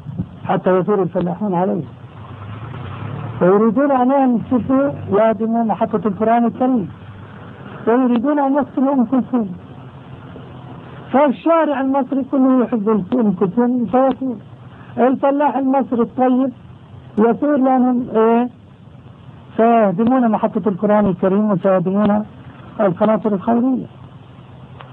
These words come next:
ولا يحكم الإنسان عقله طبعا. شعوب مسكينة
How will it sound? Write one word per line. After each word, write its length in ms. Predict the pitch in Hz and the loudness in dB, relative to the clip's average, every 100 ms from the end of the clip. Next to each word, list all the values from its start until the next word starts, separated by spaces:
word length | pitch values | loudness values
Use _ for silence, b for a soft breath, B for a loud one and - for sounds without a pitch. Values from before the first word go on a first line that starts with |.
| - - - - - - 240 | -20 -20 -20 -20 -20 -6 2
ولا 260 | 277 339 302 | 4 4 0
يحكم 220 | - 247 - | -2 -10 -8
الإنسان 420 | 254 220 175 226 | -6 -6 -4 -6
عقله 420 | 208 240 233 165 143 | -4 -6 -4 -2 -2
طبعا. 220 | 151 131 127 - - - - - - - - - - - - - - - - - - - - - - - - - - - - - - - - - - - - - - - 240 | -4 -4 -8 -14 -20 -20 -20 -20 -20 -18 -18 -10 -8 -4 -2 -4 -8 -10 -10 -8 -6 -6 -6 -6 -12 -12 -6 -4 -2 -4 -2 -2 -4 -12 -6 -2 -2 -4 -8 -12 -12 -2 2
شعوب 340 | 262 320 294 240 - - - 214 | 4 4 2 -4 -18 -20 -8 -2
مسكينة 560 | 196 - 269 220 135 | -2 0 2 2 0